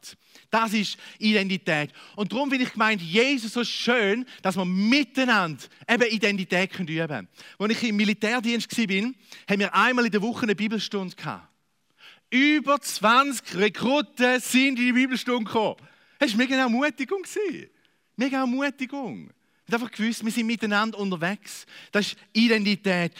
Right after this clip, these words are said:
Wir sind Bürger vom Himmel. Da verbindet uns etwas. Das möchte die Gemeinde Jesu zeigen, diese Identität. Und damit bin ich beim nächsten Punkt. Wir sind neuerdings Geschwister, Brüder und Schwestern, die wir so überkommen. Die Gemeinde Jesu verbindet, ich finde das Bild so super, gell?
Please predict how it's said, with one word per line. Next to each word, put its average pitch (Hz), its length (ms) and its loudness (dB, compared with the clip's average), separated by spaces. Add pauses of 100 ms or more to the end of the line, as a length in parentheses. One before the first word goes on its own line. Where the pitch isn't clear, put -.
(120)
Wir 254 200 4
sind 254 220 2
Bürger 233 320 2
vom 208 220 0
Himmel. 202 340 4 (160)
Da 254 80 2
verbindet 254 600 2
uns 226 200 2
etwas. 180 520 -4 (200)
Das 226 220 2
möchte 202 240 0
die 190 80 -2
Gemeinde 170 320 0
Jesu 160 220 0
zeigen, 135 480 0 (240)
diese 190 200 2
Identität. 135 680 -4 (200)
Und 165 120 -8
damit 240 160 2
bin 254 120 0
ich 254 100 0
beim 226 140 0
nächsten 240 380 0
Punkt. 220 400 -4 (240)
Wir 214 140 0
sind 254 160 0
neuerdings 254 480 0
Geschwister, 247 580 -2 (720)
Brüder 277 520 2
und 240 100 -2
Schwestern, 240 580 0
die 226 80 0
wir 214 120 -2
so 226 180 -2
überkommen. 226 800 0
Die - 300 -20
Gemeinde 214 360 2
Jesu 240 460 -2
verbindet, 247 520 -2
ich - 40 -10
finde 214 200 -4
das - 60 -14
Bild 233 240 -2
so 196 120 -4
super, - 440 -8
gell? 127 220 -4